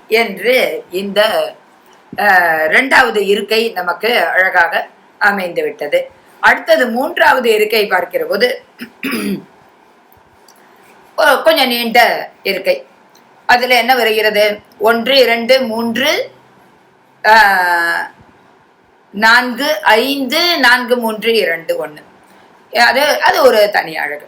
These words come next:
அப்ப இந்த ரெண்டாவது தட்டை நம்ம பார்க்கிற போது, ஒன்று, இரண்டு, மூன்று, இரண்டு, ஒன்று. அடுத்ததுல ஒன்று, இரண்டு, மூன்று, நான்கு, மூன்று, இரண்டு, ஒன்று. இது வரைக்கும் நம்ம இப்ப பார்த்து விட்டோம். அடுத்த அறை என்பது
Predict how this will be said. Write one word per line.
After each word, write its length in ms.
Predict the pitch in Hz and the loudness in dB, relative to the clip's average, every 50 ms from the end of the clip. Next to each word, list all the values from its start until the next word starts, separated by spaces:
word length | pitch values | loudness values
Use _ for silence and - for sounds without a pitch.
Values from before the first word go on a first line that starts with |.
| - _ | -20 _
அப்ப 200 | - 175 - 202 | -10 -6 -4 -4
இந்த 320 | 190 185 190 196 196 185 175 | -4 -4 -4 0 0 2 2
ரெண்டாவது 880 | 175 185 190 208 202 233 240 240 226 226 220 220 214 208 208 202 196 196 190 - - - - - | 2 0 -2 2 4 4 4 4 2 0 0 0 0 0 0 2 2 2 0 0 -2 -6 -8 -2
தட்டை 280 | - 190 - - 226 | -2 -2 -2 0 0
நம்ம 260 | 220 208 190 196 185 180 | 0 0 0 0 -2 -2
பார்க்கிற 420 | - 196 190 - - - 214 208 | 0 0 -2 -2 -2 -6 -6 -4
போது, 400 | 196 220 226 226 277 330 - - - - - _ - - - _ - | -2 -2 -2 -2 -2 -4 -6 -8 -14 -20 -20 _ -20 -20 -20 _ -6
ஒன்று, 340 | - 196 196 220 226 240 277 | -4 -2 -2 -2 -2 0 2
இரண்டு, 400 | 269 247 226 233 233 240 277 277 | 2 2 2 2 2 2 2 2
மூன்று, 720 | 247 220 226 247 262 262 254 - 269 320 370 427 403 - | 0 -2 -2 -2 -2 -4 -4 -4 -2 -2 -2 -2 -2 -2
இரண்டு, 380 | - 233 226 214 208 196 202 190 | 0 2 2 0 0 -2 -6 -4
ஒன்று. 480 | 180 185 185 - 175 185 - - - - - _ _ _ - _ _ _ - | -4 -6 -6 -6 -8 -8 -8 -8 -10 -14 -20 _ _ _ -20 _ _ _ -2
அடுத்ததுல 480 | - 196 214 - - 262 254 254 269 302 339 370 - - - - _ - | 0 0 0 2 0 0 2 2 2 2 2 0 0 -6 -12 -18 _ -8
ஒன்று, 360 | - 196 208 214 214 240 277 | -2 -2 0 0 0 -2 2
இரண்டு, 380 | 269 254 240 240 240 233 262 262 | 2 4 4 2 2 2 0 0
மூன்று, 440 | 247 233 233 240 240 220 233 277 269 | 0 0 -4 -4 -6 -4 -4 -4 -2
நான்கு, 520 | 240 220 202 208 233 247 254 247 277 285 | 0 2 4 4 4 4 2 -2 -6 -6
மூன்று, 540 | 269 247 226 233 233 226 202 240 277 277 269 | -6 -4 -4 -4 -6 -6 -6 -6 -6 -6 -2
இரண்டு, 440 | 233 226 214 208 196 202 196 214 214 | 0 2 2 2 0 0 -4 -6 -6
ஒன்று. 400 | 190 180 180 - - 170 165 - - | -6 -6 -8 -8 -8 -8 -8 -8 -6
இது 220 | - 233 226 233 | -6 -2 0 0
வரைக்கும் 340 | 190 175 180 175 - 247 233 | 2 2 0 -2 -4 -8 -6
நம்ம 300 | 208 180 175 185 220 - - _ _ _ _ | -6 -4 -4 -6 -8 -8 -12 _ _ _ _
இப்ப 280 | - 233 233 196 202 - | -4 -2 -2 0 -2 -2
பார்த்து 360 | - 170 160 160 - - 160 | 0 0 0 -2 -4 -12 -10
விட்டோம். 380 | 160 156 - - 180 185 - - - _ - - - - _ | -12 -10 -6 -4 -4 -4 -4 -6 -14 _ -20 -20 -20 -14 _
அடுத்த 640 | - 180 190 196 220 247 - - 254 247 220 185 - - | 0 2 2 2 0 -2 -2 2 2 4 4 2 -2 -4
அறை 420 | - - 170 190 214 220 208 - | -6 -4 -2 0 0 0 -2 -2
என்பது 580 | - 180 175 170 165 175 170 180 233 254 247 - | -8 -10 -10 -4 -4 -2 -2 0 -2 -2 -2 -4